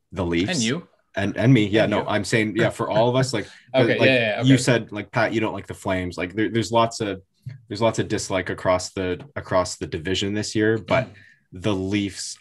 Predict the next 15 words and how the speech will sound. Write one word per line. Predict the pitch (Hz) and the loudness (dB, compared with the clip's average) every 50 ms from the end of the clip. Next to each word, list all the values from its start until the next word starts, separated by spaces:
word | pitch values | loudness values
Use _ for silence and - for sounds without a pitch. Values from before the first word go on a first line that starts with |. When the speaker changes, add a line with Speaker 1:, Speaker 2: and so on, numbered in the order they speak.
| _ | _
Speaker 1:
are | - 95 90 87 87 82 82 85 85 85 - _ _ _ _ _ _ _ _ - - _ _ - _ - - | -2 0 0 0 -2 -4 -4 -6 -10 -14 -18 _ _ _ _ _ _ _ _ -20 -20 _ _ -20 _ -18 -10
certainly, | - - 110 101 - - 92 92 90 85 85 87 80 - - _ _ - | -4 -2 -2 -2 -2 -4 -4 -4 -4 -2 -4 -4 -6 -8 -16 _ _ -8
uh, | - 90 87 85 85 - 95 | -6 -4 -2 -4 -4 -6 -6
near | 95 95 90 85 85 82 | -4 -4 -2 -2 -4 -4
or | - - 82 87 - | -6 -6 -4 -2 -2
at | 82 82 - | -4 -4 -6
the | - | -10
top. | - - 85 85 90 - - | -8 -4 -2 -2 -2 -2 -4
And | 98 98 | -6 -6
it, | 92 - | -6 -4
and | 104 107 | -4 -4
it's | 98 90 - - | -4 -4 -6 -2
hard | - 113 120 120 | 0 0 0 0
to | 117 - | -2 -6
say, | - - 117 104 92 90 87 | -2 0 0 0 0 -2 -4